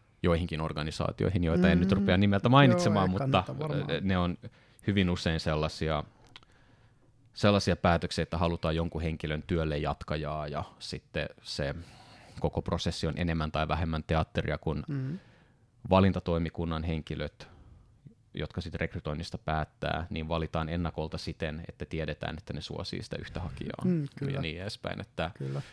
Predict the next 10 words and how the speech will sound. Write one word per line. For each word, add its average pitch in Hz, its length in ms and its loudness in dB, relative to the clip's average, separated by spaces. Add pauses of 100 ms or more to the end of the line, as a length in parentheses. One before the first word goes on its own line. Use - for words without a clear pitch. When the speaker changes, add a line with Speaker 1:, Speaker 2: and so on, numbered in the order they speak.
(100)
Speaker 1:
on, 101 160 2 (460)
kyllähän 95 260 4
nämä 98 140 6
on 95 180 4
salaliittoja, 78 720 0 (540)
Speaker 2:
Mm. 190 280 0 (300)
Speaker 1:
ja 82 220 -2
kyllä 82 240 0
niitä 87 220 -2
tapahtuu. 82 640 -4